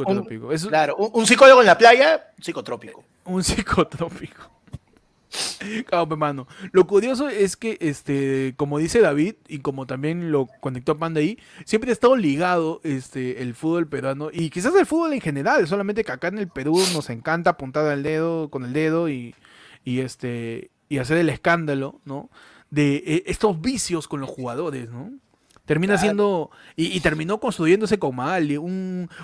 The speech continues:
Speaker 1: una plantilla de reportaje de Ampay de futbolista, que a mí me
Speaker 2: Tío.
Speaker 1: gustaría comentarlo en este momento.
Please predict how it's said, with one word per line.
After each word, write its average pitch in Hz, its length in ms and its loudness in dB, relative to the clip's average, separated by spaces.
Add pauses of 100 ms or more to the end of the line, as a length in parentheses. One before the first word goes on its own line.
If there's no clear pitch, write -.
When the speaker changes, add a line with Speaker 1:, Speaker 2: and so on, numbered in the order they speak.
(100)
Speaker 1:
una 208 240 8
plantilla 196 760 2
de 226 120 8
reportaje 175 840 0
de 196 120 6
Ampay 147 480 6
de 262 100 6
futbolista, 160 720 6 (300)
que 175 80 4
a - 20 6
mí 202 60 2
me 254 80 0
Speaker 2:
Tío. 262 80 6
Speaker 1:
gustaría 226 340 8
comentarlo 180 600 8
en 165 80 6
este 165 140 4
momento. 151 460 2